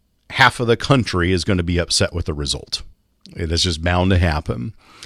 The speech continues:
And just be prepared for that outcome. And hopefully, moving forward,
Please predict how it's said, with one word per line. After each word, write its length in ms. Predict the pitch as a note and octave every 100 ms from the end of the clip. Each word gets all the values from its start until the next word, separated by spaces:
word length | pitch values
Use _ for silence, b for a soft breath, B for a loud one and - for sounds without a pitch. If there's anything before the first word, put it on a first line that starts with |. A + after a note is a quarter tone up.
| B B B _
And 840 | - E2+ D#2+ D#2+ D#2+ E2 E2 - - -
just 300 | F#2 - F#2
be 160 | F2+
prepared 420 | - A2 B2+ A2
for 100 | F#2
that 200 | F2+ E2+
outcome. 600 | F#2+ A#2+ G#2 F2 E2 C3 C#3 B B B B
And 160 | G2+ F2
hopefully, 640 | B2 B2+ - G#2 F2 G2
moving 340 | F2+ F2+ F2+
forward, 600 | E2+ D#2+ D2 C#2+ A2+ D3+